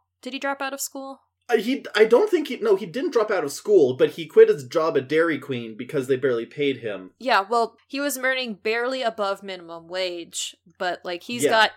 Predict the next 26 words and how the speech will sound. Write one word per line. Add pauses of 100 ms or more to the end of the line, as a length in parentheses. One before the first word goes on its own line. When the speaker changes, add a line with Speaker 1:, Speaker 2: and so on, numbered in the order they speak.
Speaker 1:
two
younger
siblings (120)
who
also
are, (580)
I
don't
think
we
know
their
exact
ages,
but
they're
definitely
getting
to
that
Speaker 2:
They're
Speaker 1:
point
Speaker 2:
young.
Speaker 1:
where
they
start,